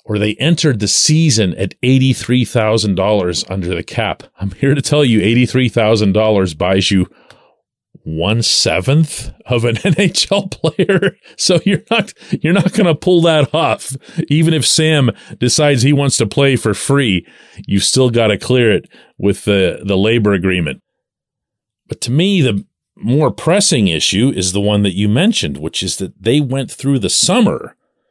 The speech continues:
not having all that much cause to believe in any of these prospects. So while they claimed to have been open-minded at training camp, and I'm sure that if someone actually had knocked them out in training camp,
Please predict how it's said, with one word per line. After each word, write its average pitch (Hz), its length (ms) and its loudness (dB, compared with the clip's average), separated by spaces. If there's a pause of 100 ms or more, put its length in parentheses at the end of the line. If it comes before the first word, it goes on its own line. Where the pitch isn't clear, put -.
(520)
not 120 400 0
having 101 600 -2 (160)
all 131 340 2
that 120 320 0
much 107 300 -2
cause 98 560 -4 (340)
to - 100 -8
believe 104 560 0
in 92 140 -2
any 82 240 -4
of 73 140 -8
these 80 200 -8
prospects. - 640 -8
So 98 140 -2
while 92 240 0
they 87 160 -2
claimed 156 540 0
to 101 140 0
have 80 140 -8
been 87 140 -2
open-minded 92 800 -2 (240)
at - 140 -12
training 139 400 0
camp, 82 340 -4
and 78 100 -8
I'm 78 80 -6
sure 147 280 -2
that 120 100 0
if 80 100 -4
someone 107 380 0
actually 80 380 -6
had 104 580 -4 (380)
knocked 90 680 -4
them 92 220 -2
out 104 420 -2 (300)
in 85 180 -8
training 82 380 -4
camp, 101 340 -6